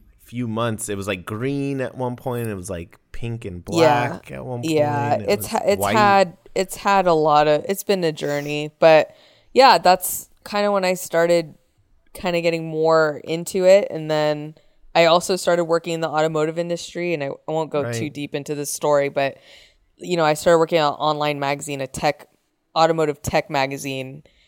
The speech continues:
Speaker 2: that wrote a lot about the cars, like, types of cars that Mark was driving.
Speaker 1: Ah.
Speaker 2: And Eibach was actually one of our past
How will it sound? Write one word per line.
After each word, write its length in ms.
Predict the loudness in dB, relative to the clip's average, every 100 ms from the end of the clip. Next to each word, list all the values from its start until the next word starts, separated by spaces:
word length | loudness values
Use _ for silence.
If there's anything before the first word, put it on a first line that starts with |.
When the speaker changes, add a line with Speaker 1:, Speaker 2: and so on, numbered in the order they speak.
| _ _ 4
Speaker 2:
that 180 | 4 4
wrote 400 | 2 6 6 6
a 80 | 0
lot 340 | 0 2 2 2
about 400 | -2 0 0 -2
the 80 | -12
cars, 580 | -4 0 0 0 -4
like, 160 | -10 -12
types 320 | -4 -4 -4
of 100 | -12
cars 280 | -4 -4 -2
that 160 | -6 -6
Mark 380 | -2 -2 -2 -8
was 200 | -14 -10
driving. 640 | -6 -4 -4 -8 -10 -18 _ -16
Speaker 1:
Ah. 420 | -12 -10 -10 -6
Speaker 2:
And 440 | -2 0 0 -4 -12 _
Eibach 880 | 0 4 4 4 2 2 0 -6 -20 _ _ _ _ _ -4
was 240 | -2 -2
actually 440 | -2 -4 -4 -6 -4
one 220 | -4 -2
of 180 | -2 -2
our 160 | -4
past 520 | -6 -6 -4 -4 -6